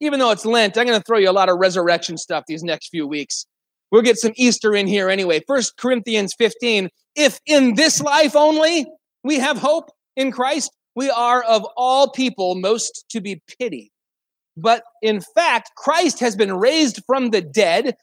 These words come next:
the first fruits of those who have fallen asleep. For as by a man came death,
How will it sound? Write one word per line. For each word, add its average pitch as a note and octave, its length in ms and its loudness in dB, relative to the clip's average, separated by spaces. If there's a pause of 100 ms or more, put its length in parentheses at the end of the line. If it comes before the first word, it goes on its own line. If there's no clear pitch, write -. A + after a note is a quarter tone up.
(140)
the C4 120 4 (140)
first G4 320 0
fruits A#3 260 -4
of A3 120 -2
those A#3+ 240 4
who A#3 80 4
have G#3 100 0
fallen G#3+ 240 2
asleep. A3 380 -2 (300)
For A#3 200 2
as C#4 360 2
by A#3 380 2
a G3 140 4
man C4 480 -2
came G#3 320 -4
death, D4 320 -4